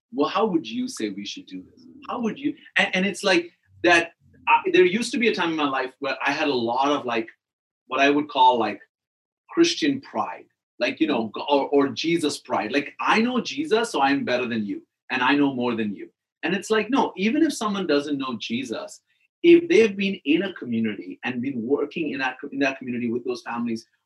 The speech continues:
for five years or ten years, there's, there, there's so much that they can add to us as individuals and as an organization, as a church. And it's like,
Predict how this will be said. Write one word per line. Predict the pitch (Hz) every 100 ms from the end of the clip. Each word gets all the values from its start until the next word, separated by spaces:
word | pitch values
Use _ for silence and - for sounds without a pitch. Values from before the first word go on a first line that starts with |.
| -
for | 139 -
five | 135 - 170 139
years | 120 113
or | 113
ten | 147 151
years, | 147 143 113 104 - _ _ _ -
there's, | 202 233 - - - -
there, | 165 208 - 311
there's | 180 196 -
so | - 220 202
much | 165 165 - - 139
that | 139 -
they | 139
can | 143 135 -
add | 113 117 101 - _ _ _ -
to | - -
us | 107 - - - - _ -
as | 120 113
individuals | - 123 113 214 226 226 -
and | 135 135
as | 127 117
an |
organization, | 113 110 107 104 107 -
as | 101
a | 98
church. | - 190 -
And | 143
it's | 139
like, | 143 131